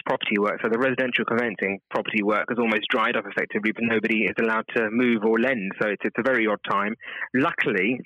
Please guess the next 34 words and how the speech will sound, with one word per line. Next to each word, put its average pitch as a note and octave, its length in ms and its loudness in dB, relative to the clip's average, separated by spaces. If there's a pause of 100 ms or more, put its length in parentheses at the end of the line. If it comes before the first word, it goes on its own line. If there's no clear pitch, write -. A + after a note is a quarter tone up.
(840)
touch - 180 -2
wood, A#2 160 2
I've B2+ 160 2
insulated B2+ 520 0
the A2+ 140 0
firm A2+ 280 0
by A#2 220 2
engaging A#2+ 480 0
in A#2 60 2
lots B2 160 -2
of A#2 60 -2
different - 300 -4
types A2+ 200 -4
of A2+ 60 0
work. G#2+ 240 0
I A2 60 -2
mentioned A2+ 300 -2
at G2 60 -8
the A2+ 120 0
outset, G#2 260 -2
we're A2 80 2
doing A2 160 0
a A2 40 2
lot G#2+ 100 0
of G#2+ 60 0
litigation G#2+ 440 -2
and G#2+ 100 -6
corporate G#2+ 360 -2
work, G#2+ 260 0 (480)
some D3 140 0
of A2+ 100 0
which - 180 2
have A#2 100 0
got B2 200 -2